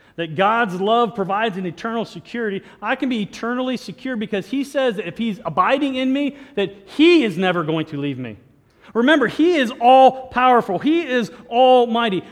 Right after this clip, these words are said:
I can't strong-arm God. If he abides in me, he's never going to leave me or, or, nor forsake me. I love, uh, Psalm one thirty-six. You don't have to turn there. Do it this week. Go to Psalm one thirty-six.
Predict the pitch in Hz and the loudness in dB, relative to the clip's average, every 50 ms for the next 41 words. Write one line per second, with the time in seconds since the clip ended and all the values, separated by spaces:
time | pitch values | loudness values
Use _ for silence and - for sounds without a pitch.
0 | - - 214 254 311 339 339 330 - - 285 277 269 262 208 - - - - - | -10 -6 -2 0 0 0 -2 -2 -2 -2 -2 -2 -2 -2 -6 -10 -14 -14 -12 -6
1 | - 233 247 254 262 262 240 240 202 202 208 196 180 156 170 156 127 101 104 - | -2 0 0 2 0 0 -2 -4 -4 -4 -4 -4 -2 -2 -2 -2 -4 -6 -12 -18
2 | - _ _ _ _ _ _ _ _ _ _ _ _ _ _ _ _ _ _ _ | -20 _ _ _ _ _ _ _ _ _ _ _ _ _ _ _ _ _ _ _
3 | _ _ _ _ _ _ _ _ _ _ _ _ _ _ _ _ _ - - 196 | _ _ _ _ _ _ _ _ _ _ _ _ _ _ _ _ _ -12 -10 -10
4 | - - - - 285 294 311 330 330 330 320 240 226 170 214 196 190 208 226 214 | -10 -10 -8 -4 0 0 2 2 0 0 0 -2 -2 0 0 0 2 2 2 2
5 | 170 160 220 208 196 185 170 190 185 208 233 226 226 208 226 220 214 190 185 185 | 2 0 -2 -2 -2 -2 -4 -4 -2 -4 -4 -4 -4 -4 -4 -4 -4 -6 -6 -4
6 | 214 220 214 190 214 214 202 - - - - - 196 202 202 208 208 214 220 208 | -6 -6 -6 -6 -6 -8 -8 -10 -14 -18 -10 -6 -2 -2 0 0 -2 -4 -4 -4
7 | 185 226 254 277 262 262 247 - - - 233 220 202 - 165 143 135 117 - - | -2 -2 -2 -2 -4 -6 -8 -12 -10 -8 -6 -6 -6 -8 -10 -12 -12 -12 -14 -20
8 | _ _ - 185 214 226 247 240 190 202 190 185 180 180 165 160 175 165 - - | _ _ -4 -2 0 0 0 0 -2 -6 -10 -10 -10 -8 -8 -8 -10 -8 -6 -2
9 | 220 214 214 208 196 202 214 202 208 - 208 202 175 160 - - 196 165 - - | 0 0 0 0 0 -2 -2 -4 -4 -4 -4 -4 -6 -8 -8 -6 -6 -6 -6 -8
10 | 175 196 185 208 226 208 226 214 202 175 - - 214 202 180 170 175 185 180 - | -10 -6 -2 -2 -2 -2 -2 -4 -6 -6 -6 -6 -6 -4 -4 -4 -4 -4 -6 -10
11 | - - _ - 143 147 226 311 302 285 254 226 - - 214 196 160 131 - - | -16 -20 _ -8 -4 -2 0 0 -2 -2 -4 -6 -6 -4 -6 -6 -6 -6 -10 -14
12 | - 143 127 190 240 285 - - - - - 220 214 208 196 180 190 208 208 196 | -10 -4 -2 -2 -2 -2 -4 -8 -10 -8 -8 -6 -6 -4 -4 -4 -4 -4 -6 -6
13 | - 202 190 180 180 - - 156 127 - - - - - | -4 -6 -6 -6 -6 -8 -8 -10 -10 -10 -14 -20 -20 -20